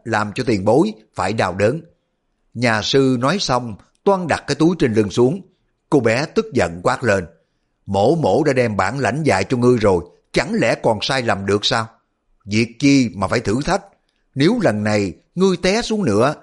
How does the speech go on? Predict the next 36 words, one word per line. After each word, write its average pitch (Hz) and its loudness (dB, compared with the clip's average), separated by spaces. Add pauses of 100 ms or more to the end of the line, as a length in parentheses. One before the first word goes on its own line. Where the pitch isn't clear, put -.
(160)
mổ 107 2
mổ 143 2
lập - -4
tức 175 0
giết 127 0
chết 214 0
ngươi 104 2
luôn." 98 2 (920)
Hư 127 2
Trúc 180 2 (260)
sợ 98 -2
hãi 98 -4
vô 135 2
cùng, 87 -4 (360)
bất 165 -2 (100)
giác 185 -2
nghĩ 101 -2
tới 175 0 (180)
mình 107 -2
đang 131 -4
cõng 104 -4
một 135 -2
cái 143 -2
oan 139 0
hồn 95 0 (200)
nhập 135 -4
vào 104 0
xác 170 -4
người, 95 -2 (420)
mồ 110 2
hôi 107 2 (220)
toát 131 0 (100)
ra 107 -2
như 98 -4
tắm. 101 -4 (720)
Tóc 180 -2